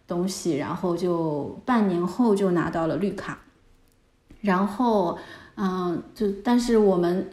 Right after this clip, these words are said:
我们当时那个时候移民应该，移民澳洲应该相对还算简单。嗯，然后我们过程也是比较顺利，但是可能对于目前想要移民澳洲的朋友，这个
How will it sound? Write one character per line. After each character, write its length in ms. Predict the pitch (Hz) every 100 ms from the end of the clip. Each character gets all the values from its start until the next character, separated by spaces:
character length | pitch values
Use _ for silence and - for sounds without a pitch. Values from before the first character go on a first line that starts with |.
| -
我 180 | 208 190
们 160 | 190
当 160 | 220 262
时 500 | 226 208 202 196 196
那 120 | 247
个 80 | 247
时 180 | 226 190
候 200 | 208 233
移 160 | 196 233
民 160 | 214
应 100 | 214
该， 240 | 214 208 -
移 100 | 208
民 100 | 247
澳 80 | 240
洲 100 | 240
应 80 | 233
该 140 | 240
相 240 | 240 254
对 140 | 262 226
还 160 | 175
算 180 | 185 226
简 240 | 196 160 -
单。 260 | 160 175 - - - - -
嗯， 440 | 175 175 170 160 -
然 160 | 180
后 200 | 214 220
我 140 | 190 180
们 100 | 196
过 140 | 277
程 140 | 240
也 40 | 185
是 120 | 196
比 100 | 190
较 160 | 202 196
顺 380 | - 269 233
利， 100 | 196
但 220 | 180 208 214
是 360 | 214 196 190 - -
可 160 | - 202
能 220 | 180 185
对 180 | 214 220
于 80 | 202
目 180 | 247 247
前 220 | 208 190
想 180 | 185 160
要 140 | 165
移 160 | 170 180
民 160 | 180
澳 160 | 185 190
洲 220 | 190 185
的 180 | 196 139
朋 300 | - 190 175
友， 140 | 190
这 160 | - 220
个 120 | 180